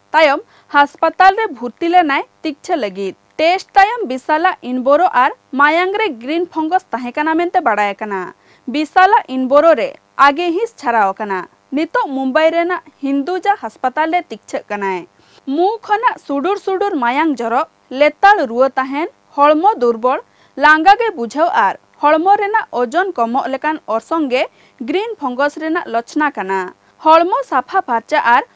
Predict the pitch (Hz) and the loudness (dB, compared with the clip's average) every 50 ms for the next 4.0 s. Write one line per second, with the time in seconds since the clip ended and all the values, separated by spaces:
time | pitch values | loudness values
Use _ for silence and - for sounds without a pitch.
0 | _ _ _ _ - 277 294 330 381 - - - - - 285 247 240 240 294 254 | _ _ _ _ 0 4 6 6 6 6 4 0 -4 -4 -2 -2 -2 -2 -4 -6
1 | 294 339 330 - 247 226 - 311 320 320 - 233 220 - - 262 269 - 220 202 | -6 -6 -6 -6 -8 -8 -4 -6 -6 -4 -4 -6 -6 -4 -4 -4 -2 -2 -4 -4
2 | - 254 262 294 320 330 339 277 254 190 240 302 - _ _ _ - 226 254 330 | -4 -4 -4 -4 -4 -4 -4 -4 -4 -4 -6 -8 -12 _ _ _ -14 -8 -6 -4
3 | 381 440 415 - - 254 240 226 262 285 - _ - 320 330 359 311 320 359 | -4 -4 -6 -6 -4 -4 -2 -2 -2 -4 -4 _ -6 -4 -4 0 0 0 -2